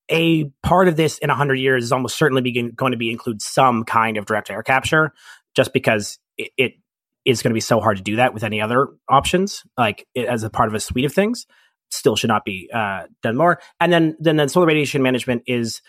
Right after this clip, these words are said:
the idea of, instead of just re-, getting at attacking the source, which would be removing these things like that, it is talking about reducing the heat from the sun. And so it's about, uh,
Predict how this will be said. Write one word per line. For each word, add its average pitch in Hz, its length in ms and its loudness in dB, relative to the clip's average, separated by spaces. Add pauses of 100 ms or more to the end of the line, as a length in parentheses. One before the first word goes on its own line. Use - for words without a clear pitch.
(320)
the 135 160 0
idea 123 360 2
of, 117 80 -4
instead 156 340 0
of 165 100 2
just - 200 0
re-, 262 100 0 (220)
getting 139 200 2
at 127 140 -2
attacking 123 300 -2
the 113 60 0
source, 139 600 2 (140)
which 127 200 -4
would 123 120 -4
be 117 160 0
removing 123 380 2
these 113 160 -4
things 117 160 -2
like 120 100 -4
that, 175 240 2 (300)
it 160 140 2
is 135 160 2
talking 139 240 2
about 123 240 2
reducing 123 380 0
the 117 80 -2
heat - 280 -8
from 117 320 2
the 104 60 -8
sun. 78 280 -8 (540)
And 123 160 0
so 127 280 2
it's 147 220 0
about, 120 460 2 (460)
uh, 110 340 2